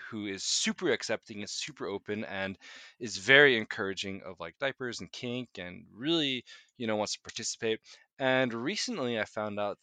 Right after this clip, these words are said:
that, you know, he might move in, or, or my, my current roommate might move out and he might move in.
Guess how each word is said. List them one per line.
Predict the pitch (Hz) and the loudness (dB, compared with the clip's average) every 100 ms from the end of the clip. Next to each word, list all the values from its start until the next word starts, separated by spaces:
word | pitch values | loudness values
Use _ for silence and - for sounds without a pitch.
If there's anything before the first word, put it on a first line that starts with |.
| 107 | -6
that, | 98 - | -6 -6
you | 151 127 | -6 -2
know, | 120 | 0
he | 113 | 2
might | 139 139 | 4 4
move | 139 | 4
in, | 160 226 113 - - | 0 -2 -6 -12 0
or, | 131 113 127 | 2 4 2
or | |
my, | 123 123 123 | 6 6 6
my | 123 120 | 6 4
current | - 151 139 | 6 2 2
roommate | 120 120 110 | 2 2 0
might | 110 | -2
move | 107 | 4
out | 151 214 - _ _ - | 6 6 2 _ _ -10
and | 110 | -8
he | 101 113 | -6 -6
might | 104 104 - - | -4 -4 -6 -8
move | 101 | 2
in. | 196 | 2